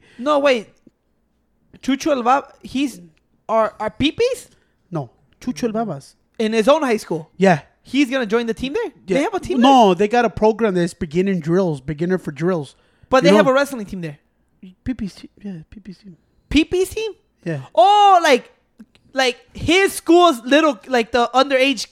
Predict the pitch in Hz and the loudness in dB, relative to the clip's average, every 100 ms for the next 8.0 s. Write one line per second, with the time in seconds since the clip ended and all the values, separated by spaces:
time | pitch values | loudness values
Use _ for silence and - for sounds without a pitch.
0 | _ 247 240 - _ _ _ _ _ _ | _ -2 -2 -4 _ _ _ _ _ _
1 | 262 269 254 311 294 349 349 349 320 285 | -4 -4 -4 -6 -2 -2 0 0 0 0
2 | 240 254 277 214 226 240 285 262 262 240 | -4 -4 -4 -6 -2 0 2 2 0 2
3 | 262 208 165 - - 190 196 180 160 143 | 0 0 -6 -10 -10 -8 -6 -6 -10 -16
4 | - _ _ _ _ _ 311 302 453 466 | -20 _ _ _ _ _ -6 -4 -2 0
5 | 480 403 277 _ _ _ _ 165 247 - | -2 -4 -8 _ _ _ _ 2 2 2
6 | 269 285 262 220 - 254 - 233 226 262 | -4 -2 -4 -4 -2 -4 -2 0 0 0
7 | 254 - 170 - - 233 220 165 214 175 | -4 -6 -10 -6 0 0 0 -2 -4 -6